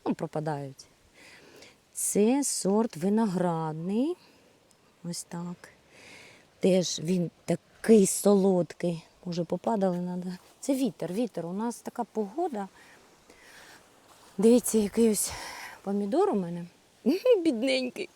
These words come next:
І гляньте, скільки він на себе навісив помідор. Причому не маленьких. Кошмар. Так, ну, кабачки, баклажани. Тьфу, баклажани, кабачки і цукіні,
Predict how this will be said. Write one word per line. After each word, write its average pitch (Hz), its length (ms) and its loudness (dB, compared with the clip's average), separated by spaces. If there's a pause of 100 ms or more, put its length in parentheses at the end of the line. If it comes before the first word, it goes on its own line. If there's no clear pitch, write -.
(960)
І 233 140 2
гляньте, 247 360 -2
скільки 233 300 -4
він 220 200 0
на 196 120 -2
себе 240 320 -2
навісив 202 520 -2
помідор. 185 540 -2 (200)
Причому 262 360 -2
не 233 100 2
маленьких. 170 680 0 (1400)
Кошмар. 190 640 -6 (1080)
Так, 180 320 4
ну, 392 360 4 (440)
кабачки, 254 840 0 (1080)
баклажани. 226 1000 -2 (640)
Тьфу, 233 180 2
баклажани, 165 540 -4
кабачки 185 440 -2
і 208 40 2
цукіні, 233 480 0